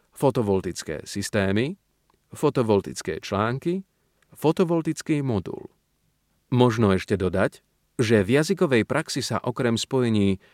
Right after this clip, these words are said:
fotovoltické panely, fotovoltické elektrárne,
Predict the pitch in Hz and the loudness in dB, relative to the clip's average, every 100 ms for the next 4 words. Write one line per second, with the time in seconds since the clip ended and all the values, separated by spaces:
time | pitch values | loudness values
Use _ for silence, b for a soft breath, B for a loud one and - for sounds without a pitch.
0 | b _ 170 180 139 98 90 - 87 85 | b _ 0 2 2 0 -2 -8 -10 -6
1 | 95 95 92 - 190 _ _ _ - 135 | -4 0 -2 -2 -8 _ _ _ -4 0
2 | 135 107 92 85 - 90 101 95 101 95 | 2 0 -2 -6 -8 -6 -4 -4 0 0
3 | 90 92 110 170 | 0 -2 -4 -6